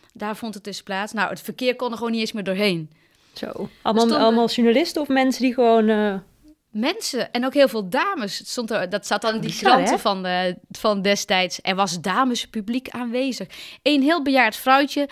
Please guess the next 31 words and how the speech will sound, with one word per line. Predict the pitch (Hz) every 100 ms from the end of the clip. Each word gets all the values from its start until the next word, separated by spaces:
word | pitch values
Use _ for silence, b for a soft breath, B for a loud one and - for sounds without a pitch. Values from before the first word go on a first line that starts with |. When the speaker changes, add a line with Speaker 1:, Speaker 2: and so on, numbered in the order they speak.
| B
Speaker 1:
verklaart | - 240 240 233
op | 220
een | 202
gegeven | 220 214 196
moment: | 185 185 - b b
"Ik | b 226
wilde | 247 233 185
de | 185 -
kans | 330 381 339
niet | 330
laten | 302 277 -
schieten | - 311 294
om | 220
zo'n | 202 220
beroemd | 190 190 226 349 -
persoon | 202 - 285 339 311
te | 190
zien." | 170 165 160 156 B B B
Nou, | 208 208
en | 226
voor | 269
Greet | 254 339 330 -
Kramer | 359 349 262
moet | 240 247
het, | 233 277
eh, | 233 220
er | 214
stonden | - 247 220 -
verslaggevers | - 349 330 233 233 214 208 -
van | 262
kranten, | 247 220 214 208 202